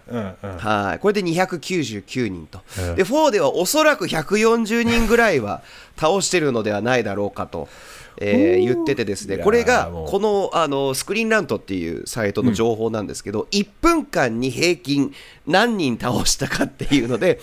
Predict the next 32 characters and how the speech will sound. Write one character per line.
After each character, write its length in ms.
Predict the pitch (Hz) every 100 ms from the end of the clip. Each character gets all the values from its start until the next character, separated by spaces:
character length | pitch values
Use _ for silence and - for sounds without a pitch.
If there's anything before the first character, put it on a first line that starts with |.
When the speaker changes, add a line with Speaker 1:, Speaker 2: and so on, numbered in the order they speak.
| 151
Speaker 1:
<laughs> 120 | -
Speaker 2:
映 160 | 175 208
画 100 | 220
の 80 | 208
ペ 220 | - 311
ー 40 |
ス 120 | 269 139
が 100 | 107
わ 100 | 104
か 120 | 104
り 100 | 98
ま 100 | 95
す。 220 | - - - - - - - -
え 320 | 117 117 107
ー、 40 | 104
Speaker 1:
う 20 |
ん。 40 | 110
Speaker 2:
ジ 100 | 214
ョ 80 |
ン・ 40 | 247
ウ 20 |
ィ 60 | 247
ッ 80 | -
ク 160 | 165
ワ 180 | 147 190
ン 160 | 175 113
は 200 | 120 117
一 160 | - -
分 360 | - 214 196
十 280 | 135 147 180
八 340 | 160 175 - 185
秒 320 | 143 95